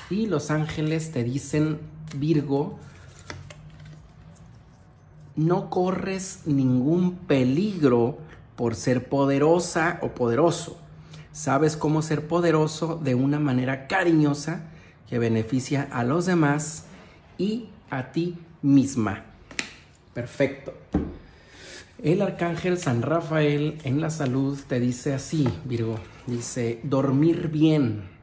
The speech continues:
Arcángel Rafael, gracias por ayudarme a relajarme y dormir profundamente, porque sé que estás guiándome, sanándome y protegiéndome mientras descanso.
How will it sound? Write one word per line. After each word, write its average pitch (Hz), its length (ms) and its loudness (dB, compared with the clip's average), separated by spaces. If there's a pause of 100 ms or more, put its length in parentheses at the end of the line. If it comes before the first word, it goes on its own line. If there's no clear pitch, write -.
(460)
Arcángel 165 540 -2
Rafael, 151 640 -2 (120)
gracias 135 420 -2
por 131 200 -2
ayudarme 165 720 0
a 143 80 -2
relajarme 151 840 0 (380)
y 233 140 4
dormir 202 400 4
profundamente, 170 960 2 (380)
porque 117 300 -4
sé - 200 -4
que - 80 -4
estás 127 340 -4
guiándome, 127 680 2 (240)
sanándome 123 800 0 (420)
y 160 100 0
protegiéndome 180 960 0
mientras 151 540 2
descanso. 113 600 -4